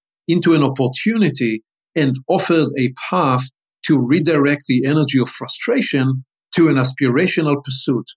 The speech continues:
The Einstein puzzle suggests that the journey into mastery is neither a straight path nor a linear one. In fact,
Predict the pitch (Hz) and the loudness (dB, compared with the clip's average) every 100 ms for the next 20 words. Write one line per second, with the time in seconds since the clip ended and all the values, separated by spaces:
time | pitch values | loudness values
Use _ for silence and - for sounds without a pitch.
0 | _ _ _ _ _ _ - 160 131 139 | _ _ _ _ _ _ -10 -2 0 0
1 | 151 135 - 135 131 131 262 208 135 131 | 2 0 0 0 0 -2 0 2 2 0
2 | 123 120 - - 151 139 185 185 - - | 0 -2 -8 -4 -2 0 0 0 -4 -10
3 | - 135 139 135 - 131 127 - - 165 | -12 -4 -2 -2 -4 -6 -4 -6 0 2
4 | 196 202 202 165 151 143 147 180 - - | 4 2 2 -2 -2 -2 0 -2 -4 -2
5 | 120 117 - _ _ _ - 131 - 120 | -2 -2 -6 _ _ _ 0 0 0 0
6 | 143 160 170 165 151 131 117 - 143 135 | 0 2 2 2 2 0 -2 -2 -2 -2
7 | 131 170 147 120 - - _ _ _ _ | -2 -2 0 -2 -4 -14 _ _ _ _
8 | _ 131 160 202 165 147 143 147 139 156 | _ -4 0 2 2 2 0 0 2 2
9 | 160 127 107 98 101 95 _ _ _ _ | 2 2 0 -4 -8 -12 _ _ _ _
10 | _ _ - 196 196 139 127 131 - | _ _ -2 0 0 0 0 -4 -10